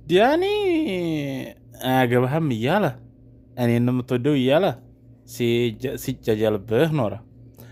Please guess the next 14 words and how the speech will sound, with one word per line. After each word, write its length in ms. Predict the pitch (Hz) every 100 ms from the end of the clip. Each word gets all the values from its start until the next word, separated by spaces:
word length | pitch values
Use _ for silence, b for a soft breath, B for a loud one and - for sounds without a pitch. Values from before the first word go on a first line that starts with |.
| B B B B B -
ከዛ 240 | 165 175 180
ለጥቆ 300 | 175 170 160 165
ደግሞ 240 | 151 143 120
ያ 120 | 107 104
ማን 200 | 101 101
ነው 120 | 156 190
ያ 120 | 123 107 104 101 101 - - - - - - - - - - - - - - - - - - B B B B B - 117
የሆነ 260 | 170 185 175
አንድ 180 | 165 151
ደግሞ 220 | 143 139
የሆነ 240 | 131 123 120
ሙስሊም 320 | 123 127 123
ልጅ 140 | 113 104
አለ። 160 | 101